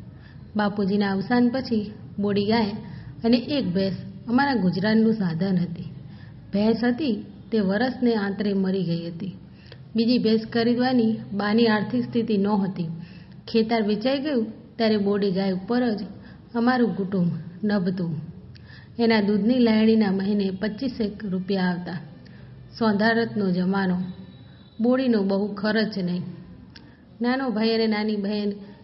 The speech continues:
એટલા જ ઘરમાં, એટલે અમારું પેટીયું નીકળતું. બા કોઈને ત્યાં રાંધી મજૂરી કરી ખોટ પૂરે, અમને ભણાવે,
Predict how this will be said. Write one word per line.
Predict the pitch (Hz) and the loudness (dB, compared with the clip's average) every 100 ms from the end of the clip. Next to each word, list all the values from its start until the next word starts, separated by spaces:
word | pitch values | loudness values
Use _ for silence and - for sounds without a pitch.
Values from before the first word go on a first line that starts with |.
| - 247 | -8 0
એટલા | 240 254 262 | 0 2 0
જ | 208 | 2
ઘરમાં, | 196 196 196 180 - - - - | 2 2 2 2 -2 -8 -16 -6
એટલે | 240 226 226 | -2 2 2
અમારું | 214 214 214 208 | 4 4 2 0
પેટીયું | 214 220 214 214 277 - - - - - | 0 2 2 2 0 -6 -18 -20 -12 -2
નીકળતું. | 208 226 208 175 175 170 143 - - - - - - - - - - - - - | 2 2 2 0 0 -4 -6 -10 -18 -20 -20 -20 -20 -20 -20 -20 -20 -20 -20 -8
બા | 220 226 | -2 0
કોઈને | 226 220 220 | 2 4 4
ત્યાં | 220 214 | 4 2
રાંધી | 190 196 196 | 0 0 0
મજૂરી | 214 202 196 220 214 | 0 0 2 2 2
કરી | 233 226 | -2 -4
ખોટ | - 220 220 196 | -2 2 2 0
પૂરે, | 196 185 180 - - - - - - | 0 2 0 -2 -10 -16 -20 -20 -4
અમને | 220 220 220 | 4 6 8
ભણાવે, | 185 196 208 214 | 6 2 2 2